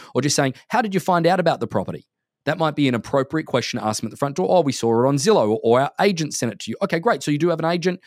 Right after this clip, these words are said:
No problem at all." Uh, "John, this is thirty-eight Smith Street. Okay, it is a four-bedroom, two-bathroom, um, on this much square footage, da, da, da, da, da, da, da. Just wanted to give you a quick little intro to the property.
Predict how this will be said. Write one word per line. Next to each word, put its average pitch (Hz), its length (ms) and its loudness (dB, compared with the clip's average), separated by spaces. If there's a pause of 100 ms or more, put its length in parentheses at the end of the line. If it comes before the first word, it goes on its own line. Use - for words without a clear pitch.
(220)
No 156 160 0
problem 135 280 -2
at 117 40 2
all." 101 160 0 (200)
Uh, 123 160 -2
"John, 156 220 2
this 143 160 -4
is 107 80 -12
thirty-eight 113 360 -2
Smith 170 260 -2
Street. 160 420 -4 (260)
Okay, 131 260 -2
it 113 180 -4
is 95 80 -4
a 92 40 -8
four-bedroom, 127 600 2
two-bathroom, 113 840 0 (240)
um, 98 400 -2
on 98 260 0
this 170 200 -2
much - 180 -6
square - 220 -2
footage, 110 400 -2
da, 170 160 4
da, 139 80 -2
da, 110 140 2
da, 104 60 -2
da, 98 120 -2
da, 90 80 -6
da. 135 320 0 (240)
Just 143 180 0
wanted 127 180 0
to 104 40 -6
give 104 120 -4
you 104 80 0
a 95 40 0
quick - 240 0
little 107 200 0
intro 117 280 -4
to 98 80 -4
the 98 60 -6
property. 135 360 -2